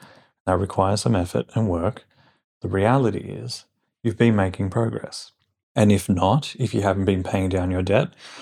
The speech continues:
look for where you have been making progress with your money. You might find that you've been making progress with your income.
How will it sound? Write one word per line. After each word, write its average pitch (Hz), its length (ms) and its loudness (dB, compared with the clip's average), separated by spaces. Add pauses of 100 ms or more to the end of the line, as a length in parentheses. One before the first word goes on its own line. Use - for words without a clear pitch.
(180)
look 127 220 2
for 104 560 2 (240)
where 104 300 4
you 117 200 4
have 107 220 0
been 107 140 2
making 95 260 0
progress 92 380 0
with 95 120 -2
your 95 120 -2
money. 117 400 -2 (360)
You - 60 -4
might - 220 0
find 98 260 0
that 104 80 -2
you've 113 100 -2
been 95 120 -2
making 92 240 -2
progress 92 360 0
with 90 140 -2
your 90 160 -2
income. 90 480 -6